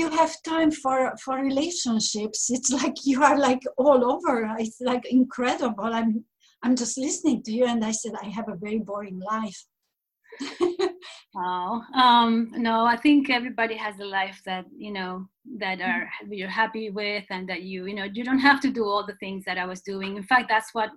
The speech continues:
Speaker 2: l-, launched me to, to Paris, 'cause I wanted to calm down, and, and
Speaker 1: Mm-hmm.
Speaker 2: I wanted, I wanted to, I wanted to center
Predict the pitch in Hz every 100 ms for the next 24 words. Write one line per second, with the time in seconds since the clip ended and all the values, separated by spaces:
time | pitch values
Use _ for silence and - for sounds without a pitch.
0 | - 214 208 220 202 202 - 208 196 214
1 | 196 185 202 196 202 185 185 190 196 196
2 | 190 196 196 185 196 180 - - 190 190
3 | 190 185 180 185 185 180 160 330 _ -
4 | - - - - 196 196 190 190 214 214
5 | 202 - 220 214 240 240 - - 233 220
6 | 214 202 196 _ _ _ _ _ _ -
7 | 202 226 214 226 190 - 220 214 233 214
8 | 214 214